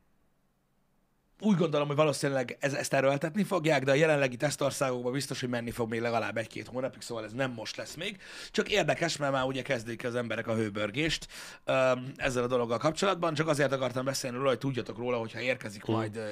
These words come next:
Speaker 1: időben, ö, ez a dolog. Hogy, ö, sajnos nem így működik a gazdaság, sajnos nem így, ö, nem így megyünk előre. Az a baj, hogy soha nem sikerült, ö, egy óriási rétegnek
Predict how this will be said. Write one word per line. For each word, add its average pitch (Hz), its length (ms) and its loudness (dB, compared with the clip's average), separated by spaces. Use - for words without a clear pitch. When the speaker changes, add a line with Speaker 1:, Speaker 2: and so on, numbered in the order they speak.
Speaker 1:
időben, 110 600 -8
ö, 101 320 -4
ez 101 140 -10
a 101 60 -4
dolog. 95 340 -6
Hogy, 117 280 0
ö, 123 60 2
sajnos 139 420 0
nem 160 180 0
így 123 140 -4
működik 110 360 -6
a 110 60 -6
gazdaság, 135 680 0
sajnos 131 340 -2
nem 131 160 -2
így, 107 260 -6
ö, 120 140 2
nem 143 140 -4
így 120 100 -4
megyünk 113 320 -4
előre. 160 420 0
Az 262 180 -2
a 185 80 2
baj, 139 220 2
hogy 117 140 -4
soha 240 340 4
nem 151 140 6
sikerült, 113 720 -4
ö, 107 240 0
egy 131 200 -2
óriási 165 520 6
rétegnek 104 760 -10